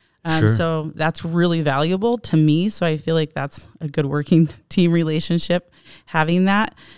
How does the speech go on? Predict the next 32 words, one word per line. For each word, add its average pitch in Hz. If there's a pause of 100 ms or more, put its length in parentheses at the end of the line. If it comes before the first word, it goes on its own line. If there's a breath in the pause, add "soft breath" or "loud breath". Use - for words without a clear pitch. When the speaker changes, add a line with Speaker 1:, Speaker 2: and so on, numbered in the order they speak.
(300 loud breath)
Speaker 1:
Um, 160 (200)
and 196
then 226
he's 226
able 208
to -
be 196
there 185
if 175
a, 175 (180)
if 175
someone 190
doesn't 180
have 185
a 170
support -
person 165
for 160
them 156
in 147
labor, 147 (460 loud breath)
um, 151 (200)
a 156
partner, 151 (140)
they, 147 (260)
you 160
have, 165
you 185
know, 165
this 160
built-in 170
partner 156